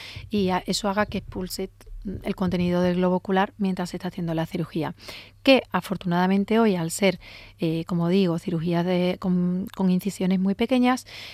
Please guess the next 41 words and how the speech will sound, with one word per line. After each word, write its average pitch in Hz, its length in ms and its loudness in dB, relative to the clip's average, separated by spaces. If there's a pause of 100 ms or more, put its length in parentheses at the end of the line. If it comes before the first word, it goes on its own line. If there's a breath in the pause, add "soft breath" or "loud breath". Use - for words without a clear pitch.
(180 loud breath)
eh, 180 240 -2
la 175 140 0
salida 180 380 -2
de 196 80 0
ese 202 160 -4
contenido 214 520 2
pues 202 200 0
no 180 80 2
es - 60 -4
como 190 160 0
antiguamente, 190 520 2
que 202 120 -6
se - 200 -6
te 170 140 -8
vaciaba 170 560 -6
el 156 160 -6
ojo 160 280 -10
de 175 100 -8
golpe. 151 340 -8 (680 loud breath)
Hablo 247 260 10
de 277 60 6
esa 262 140 0
complicación 247 480 0
como 269 220 0
la 180 180 0
más 190 220 0
grave 214 180 4
y 262 40 4
la 240 60 4
más 202 120 2
temida, 214 360 2
pero 175 180 -4
es 190 260 -4 (180)
extremadamente 220 960 -2
rara. 180 360 0
Y 175 200 -6
yo 180 140 -6
toco 240 240 -6
madera 214 340 0
porque 202 240 -8
yo 180 160 -6